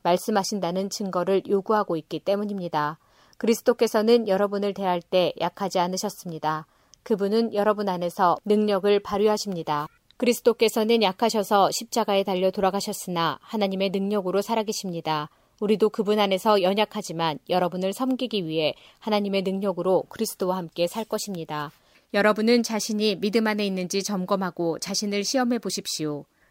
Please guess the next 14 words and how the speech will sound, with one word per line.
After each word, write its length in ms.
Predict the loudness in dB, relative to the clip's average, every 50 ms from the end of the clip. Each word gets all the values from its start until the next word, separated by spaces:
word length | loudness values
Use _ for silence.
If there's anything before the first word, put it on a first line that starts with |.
| _ _ 4
예수 240 | 4 4 4 2 -2
그리스도께서 760 | -4 -4 -4 -4 -4 -6 -4 -2 -2 -2 0 2 2 2 2 2
여러분 340 | 0 0 0 0 -2 -2 -2
안에 160 | -2 -2 -2
계신다는 520 | -4 -4 -6 -6 -6 -6 -4 -4 -4 -4 -6
사실을 460 | -6 -8 -8 -6 -2 -2 -2 -2 -4 -6
알지 300 | -6 -6 -4 -4 -4 -4
못합니까? 760 | -6 -6 -6 -6 -6 -6 -8 -10 -8 -6 -4 -4 -4 -6 -8 _ _ _ _ _ _ _ _ -8
이것을 380 | 0 2 2 2 2 0 -2 -2
모르면 500 | -2 -4 -4 -4 -2 0 0 0 0 -2 -2
여러분은 460 | -2 0 0 0 -2 -2 -4 -4 -4
시험에서 640 | -4 0 0 0 0 0 -2 -4 -2 0 0 0 -2 _
불합격한 540 | -2 -2 -2 0 -2 -4 -6 -6 -6 -8 -8
사람들입니다. 880 | -6 -4 -4 -4 -4 -4 -6 -6 -6 -8 -6 -6 -6 -6 -6 -8 -10